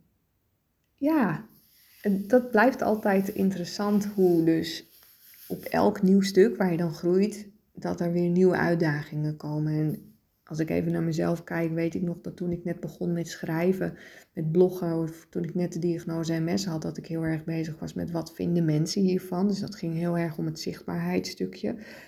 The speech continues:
Nu ben ik al een aantal jaren redelijk actief op social media. Eh, en nu merk ik dus dat, hè, dus als je, ehm, meer bereik gaat krijgen, ga je ook mensen bereiken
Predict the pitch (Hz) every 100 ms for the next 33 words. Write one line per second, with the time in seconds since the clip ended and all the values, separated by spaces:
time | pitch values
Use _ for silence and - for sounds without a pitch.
0 | _ - 185 190 160 156 151 160 160 -
1 | 170 170 160 156 160 156 151 160 165 156
2 | 156 - 196 190 - 185 196 196 - -
3 | _ - 196 - 185 180 196 175 180 180
4 | 185 180 196 - - _ _ _ _ 180
5 | 175 185 185 269 302 180 170 - 156 160
6 | 175 190 175 156 - _ _ _ 180 190
7 | 208 185 151 - - - 170 165 82 -
8 | 160 - _ _ 165 175 180 170 165 160
9 | 190 190 160 - 160 151 156 190 170 170
10 | - 190 185 170 165 160 156 156 160 147
11 | 147 151 -